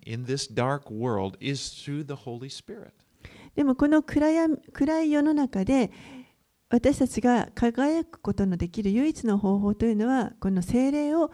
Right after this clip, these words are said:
Speaker 2: 通してということになります。
Speaker 1: I mean, this world is dark. It's completely dark.
Speaker 2: この世というのは本当に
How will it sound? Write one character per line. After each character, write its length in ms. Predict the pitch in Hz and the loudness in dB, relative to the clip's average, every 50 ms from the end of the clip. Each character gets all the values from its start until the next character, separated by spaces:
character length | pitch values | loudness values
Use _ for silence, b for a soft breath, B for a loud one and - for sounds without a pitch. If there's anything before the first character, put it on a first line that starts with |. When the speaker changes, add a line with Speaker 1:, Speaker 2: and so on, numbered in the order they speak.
| B B B B - | B B B B 2
Speaker 2:
通 200 | 339 359 359 339 | 4 4 4 4
し 100 | - - | 0 -2
て 220 | - - 139 - - _ _ _ _ | -6 -8 -8 -8 -10 _ _ _ _
と 80 | - 165 | -6 -4
い 100 | 165 165 | -2 -2
う 60 | - | -4
こ 120 | - - | -6 -8
と 80 | - - | -6 -6
に 100 | 190 - | -8 -8
な 80 | - - | -10 -14
り 100 | - - | -14 -12
ま 120 | - 180 | -12 -12
す。 100 | - - - | -12 -10 -10
Speaker 1:
I 100 | 120 147 | -10 -8
mean, 80 | 160 | -4
this 300 | 143 180 240 240 - - | -4 -2 -2 -2 -6 -8
world 420 | 156 147 160 170 175 180 180 170 - - | -6 -6 -4 -4 -4 -4 -6 -8 -8 -8
is 260 | - 135 131 123 110 98 - - | -8 -8 -8 -8 -12 -16 -10 -6
dark. 600 | 127 143 190 202 110 73 - _ - - - - _ | -6 -4 -4 -4 -4 -6 -8 _ -20 -20 -20 -14 _
It's 300 | 139 143 139 - - - | -10 -8 -8 -8 -10 -10
completely 840 | - - 156 143 135 - - - 147 156 175 190 208 135 135 127 117 | -10 -12 -12 -12 -12 -14 -16 -12 -10 -10 -10 -10 -10 -12 -12 -10 -10
dark. 440 | - 95 85 73 - - _ - - _ _ _ b b b b b b b | -10 -10 -10 -10 -14 -18 _ -20 -20 _ _ _ b b b b b b b
Speaker 2:
こ 120 | - 285 277 | 0 2 4
の 120 | 277 277 | 4 2
世 160 | 285 311 349 | 2 0 -2
と 120 | - - 247 | -2 -2 0
い 100 | 233 233 | 0 0
う 60 | 233 | 0
の 100 | 208 196 | 0 0
は 120 | 202 190 208 | 0 -2 -2
本 260 | - - 277 320 330 | -2 -2 -4 -4 -4
当 200 | - _ - 320 | -4 _ -2 0
に 260 | 311 311 302 - - | 0 0 -2 -2 -6